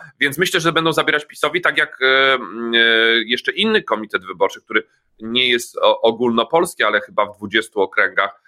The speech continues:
e, zarejestrowany. Wczoraj też, e, ciekawy wynik w prawyborach. E, Polska jest, e, jedna, to jest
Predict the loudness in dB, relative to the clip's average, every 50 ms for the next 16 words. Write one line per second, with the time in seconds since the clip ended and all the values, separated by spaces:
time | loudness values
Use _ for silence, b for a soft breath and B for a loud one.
0 | b b b b b _ -2 0 2 2 0 0 0 0 -2 -2 -2 -4 -4 -2
1 | -2 -2 -2 -4 -2 -2 -2 0 0 -2 -4 -4 -8 -4 -2 2 2 4 2 2
2 | 0 -4 -8 -6 -4 -4 -4 -4 -8 -6 -6 -4 -4 -6 -8 -12 _ _ _ -4
3 | -4 -4 -4 -6 -2 0 0 2 2 2 2 0 0 -4 b b b b b b
4 | b b -2 -2 0 0 -2 0 0 0 0 -2 -2 -2 -2 0 0 -2 -4 -6
5 | -8 -16 _ -2 2 2 4 4 4 4 2 2 2 0 0 0 -2 -4 -2 0
6 | 0 2 0 0 0 -2 -2 -2 -4